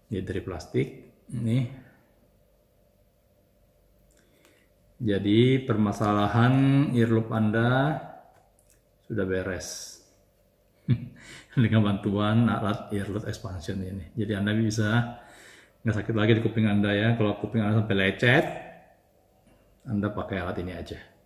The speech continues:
Ya, jadi dia bentuknya simple, ringan, dan sangat membantu kita ya.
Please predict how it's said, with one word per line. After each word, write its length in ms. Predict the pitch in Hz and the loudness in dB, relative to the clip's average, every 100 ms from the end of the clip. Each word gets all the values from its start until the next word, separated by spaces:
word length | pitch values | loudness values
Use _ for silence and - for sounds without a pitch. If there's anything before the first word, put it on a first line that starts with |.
| _ _ _ _ _ _ _ _ _ _ _ | _ _ _ _ _ _ _ _ _ _ _
Ya, 160 | 110 107 110 - - _ - | -8 -6 -8 -14 -20 _ -14
jadi 240 | 127 107 95 | -6 -4 -2
dia 300 | 98 92 98 104 104 104 104 - - - _ _ _ _ _ _ _ _ _ _ | 0 0 0 0 0 -2 -4 -10 -20 -20 _ _ _ _ _ _ _ _ _ _
bentuknya 880 | - 98 95 - - 101 104 110 104 | -6 -6 -6 -8 -2 0 2 0 -2
simple, 880 | - 98 95 110 110 120 123 131 113 | -2 -2 -2 0 2 4 2 2 2
ringan, 880 | 107 98 101 110 113 123 131 139 127 - | 2 4 2 4 4 4 2 0 -2 -6
dan 320 | 107 95 101 101 | -2 0 0 0
sangat 280 | 107 98 104 | -2 0 2
membantu 640 | 98 98 92 87 - 92 | 2 0 -2 -6 -6 -6
kita 320 | 92 - 92 | -6 -10 -8
ya. 160 | 95 | -6